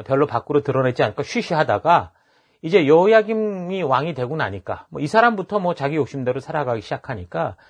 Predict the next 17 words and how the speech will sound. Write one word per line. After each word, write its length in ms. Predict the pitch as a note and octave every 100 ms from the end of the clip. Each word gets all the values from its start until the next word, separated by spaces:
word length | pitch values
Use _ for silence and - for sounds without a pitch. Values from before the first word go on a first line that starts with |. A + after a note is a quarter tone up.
| _
그게 180 | - C#3+
다 140 | C#3+ B2+
노골적으로 600 | A#2+ B2+ A#2+ A2+ A#2 -
드러나더라라는 1120 | A#2 B2 A2+ G#2 F#2 G#2 G#2+ F2 - G#2 A#2+
겁니다. 440 | G2+ F2+ E2+ - _ _ _ _
자, 80 | A2
십삼 400 | - - G#3 G#3
절. 360 | G#3 A#2 E3+ - _ _ _ _ _
그래서 200 | D#3+ D#3+
여호와의 640 | D3 E3 G#3 G#3+ A3+ A3 D#3
말씀이니라. 680 | A#2 A#2+ - C3+ A2 F#2 G2
이제 260 | D3+ G3
너희가 640 | C#3+ B2 F3 G3+ A2+ F2+ _
그 80 | -
모든 440 | B2+ B2+ C#3+ F#3+
일을 180 | G3 F#3+
행하였으며 720 | F#3 F#3 D3+ - C3 E3 F#2+